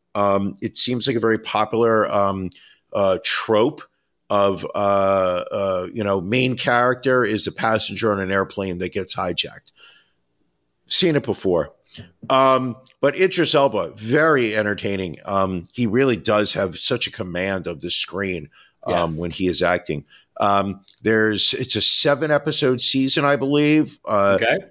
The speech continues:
Speaker 1: uh, they're releasing them one a week. I believe the next episode comes out on the twelfth.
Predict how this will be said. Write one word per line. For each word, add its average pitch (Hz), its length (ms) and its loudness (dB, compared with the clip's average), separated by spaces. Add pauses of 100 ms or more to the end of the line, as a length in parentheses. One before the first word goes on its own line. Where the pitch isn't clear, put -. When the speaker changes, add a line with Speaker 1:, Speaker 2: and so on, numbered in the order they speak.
Speaker 1:
uh, 98 220 2
they're 98 220 2
releasing 101 460 0
them 101 140 -2
one 98 140 0
a 98 60 0
week. 147 300 0
I 110 60 2
believe 98 380 -2
the 104 80 0
next 113 400 -2
episode 113 480 0
comes 113 340 -2
out 110 180 2
on 104 140 -6
the 87 180 -4
twelfth. - 800 -2